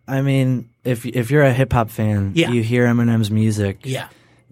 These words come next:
Speaker 1: you like it for whatever reason,
Speaker 2: Mm-hmm.
Speaker 1: as a young impressionable kid.
Speaker 2: Yes.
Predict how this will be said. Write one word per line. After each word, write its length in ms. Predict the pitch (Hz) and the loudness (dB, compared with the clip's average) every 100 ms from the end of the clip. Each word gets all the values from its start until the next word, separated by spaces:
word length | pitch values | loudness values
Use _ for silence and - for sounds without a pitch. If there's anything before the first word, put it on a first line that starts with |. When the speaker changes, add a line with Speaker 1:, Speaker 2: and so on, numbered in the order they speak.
| _ | _
Speaker 1:
you 260 | 113 110 107 | 0 2 2
like 320 | 113 113 107 | 2 0 0
it 240 | 98 - | -2 -2
for 180 | - 107 | -4 -2
whatever 340 | 101 101 98 | 0 0 0
reason, 440 | 98 95 92 90 92 | -2 -2 -2 -4 -2
Speaker 2:
Mm-hmm. 320 | 127 123 123 | -2 -2 0
Speaker 1:
as 140 | 107 101 | 0 0
a 80 | 104 | 2
young 200 | 107 110 | 2 2
impressionable 580 | 101 110 - 104 101 | 2 -2 -2 -4 -6
kid. 440 | 92 107 101 92 92 | -6 -4 -4 -4 -8
Speaker 2:
Yes. 360 | 123 87 - | -12 -14 -18